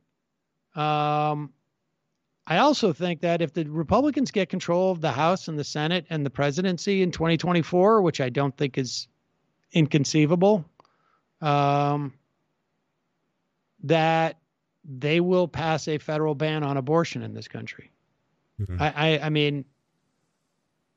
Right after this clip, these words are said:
Speaker 1: let me put it this way. I'm far more sure that they would do that if they get the opportunity than I'm sure that they'll have the opportunity in the near term.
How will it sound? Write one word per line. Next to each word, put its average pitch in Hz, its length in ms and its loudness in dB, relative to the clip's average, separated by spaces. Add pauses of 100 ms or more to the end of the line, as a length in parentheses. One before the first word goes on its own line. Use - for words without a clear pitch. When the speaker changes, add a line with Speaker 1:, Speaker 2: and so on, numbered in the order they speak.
(100)
Speaker 1:
let 202 80 4
me 233 60 6
put 226 100 6
it 233 40 4
this 208 140 -2
way. 151 220 -4
I'm 151 120 -4
far 226 400 0
more 233 220 2
sure 214 380 0
that 165 180 0
they 175 140 0
would 165 200 -2
do 180 180 4
that 156 280 2
if 151 140 -8
they 156 140 -2
get 165 320 0
the 147 340 0
opportunity 147 800 0
than 165 600 2 (480)
I'm 165 240 -2
sure 165 280 2
that 151 180 0
they'll 147 140 0
have 143 260 -2
the 139 120 0
opportunity 120 760 -4
in 147 100 -4
the 131 80 2
near 117 200 0
term. 104 280 -10